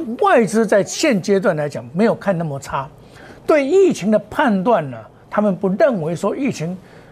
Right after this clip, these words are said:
有多么的一个严重。我们可以看到二六零四，合理说，我们来看一下啊，我们看一下这个合理的说法。假如说疫情这么严重的话，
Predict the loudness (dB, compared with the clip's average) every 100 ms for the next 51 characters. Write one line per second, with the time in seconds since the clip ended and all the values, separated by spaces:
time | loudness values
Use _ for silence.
0 | -4 -2 0 2 4 4 2 0 -4 -6
1 | -10 -8 -6 -2 -2 -2 -2 0 2 2
2 | 2 2 2 0 -6 -20 -20 0 2 4
3 | 4 2 -2 -6 -8 -16 -20 -20 -20 -2
4 | 2 2 4 4 2 0 -10 -20 -8 -2
5 | 2 2 2 0 0 -4 -6 -18 -14 -10
6 | -10 -12 -8 -2 0 0 -2 -2 -8 -10
7 | -16 -20 -20 -6 0 2 4 2 2 2
8 | 2 0 -2 -6 -4 -2 0 0 0 0
9 | 0 0 0 0 -2 0 -2 -2